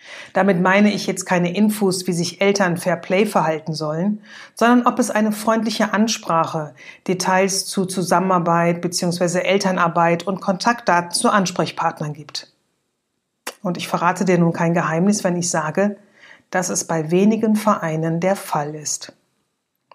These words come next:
Was auch meine Umfrage bestätigt, die ich auf Facebook und LinkedIn durchgeführt habe.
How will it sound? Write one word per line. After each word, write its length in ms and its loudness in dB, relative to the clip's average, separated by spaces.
Was 300 2
auch 100 2
meine 240 6
Umfrage 480 4
bestätigt, 800 0
die 100 0
ich 140 -4
auf 140 0
Facebook 520 -2
und 120 0
LinkedIn 420 0
durchgeführt 680 -6
habe. 300 -12